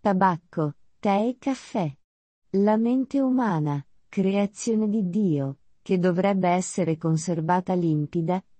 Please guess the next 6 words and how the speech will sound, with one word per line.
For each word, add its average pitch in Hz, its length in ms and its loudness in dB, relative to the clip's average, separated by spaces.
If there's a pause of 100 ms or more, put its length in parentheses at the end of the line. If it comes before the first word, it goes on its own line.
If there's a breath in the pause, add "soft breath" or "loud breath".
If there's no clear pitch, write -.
è 208 160 -2
pervertita 240 800 -2
dall'uso 208 560 0
di 196 120 0
sostanze 196 680 -2
stupefacenti. 165 1200 -4